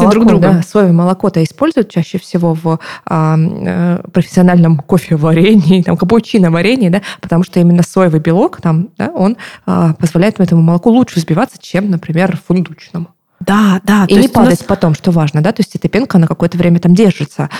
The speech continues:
Speaker 2: А, а миндальное молоко можно заметить, что пенка появляется, а потом она так немножечко чук-чук-чук-чук-чук, и
Speaker 1: Это тоже можно
Speaker 2: раскрылась.
Speaker 1: поправить, на самом деле, эмульгаторами.
Speaker 2: Мгм.
Speaker 1: Там тоже есть свои секреты.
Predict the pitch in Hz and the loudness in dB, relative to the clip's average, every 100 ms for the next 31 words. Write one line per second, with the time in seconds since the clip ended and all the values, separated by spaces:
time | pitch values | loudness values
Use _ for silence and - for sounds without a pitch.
0 | - - 165 160 156 151 156 156 160 165 | -16 -8 -2 0 0 -2 0 0 2 2
1 | 165 233 214 185 - 170 165 175 190 160 | 2 2 2 2 0 0 2 0 0 -4
2 | - - - 170 - 175 202 302 349 175 | -8 -10 -4 -4 -2 -2 0 -2 -4 -6
3 | - 196 185 - 175 160 - - - - | -2 0 0 0 -2 -4 -10 -18 -18 -20
4 | _ - - - - - - - - 254 | _ -20 -20 -20 -20 -20 -8 -2 0 2
5 | 285 277 240 214 214 233 233 208 202 202 | 2 4 4 2 0 -2 -2 0 -2 0
6 | 214 196 185 175 180 202 262 - 156 160 | 2 2 2 2 2 2 0 -2 0 2
7 | 175 185 202 - 180 - 233 220 180 - | 4 2 0 0 0 2 2 2 0 0
8 | 185 - 220 262 339 - | -2 -2 -2 0 0 -2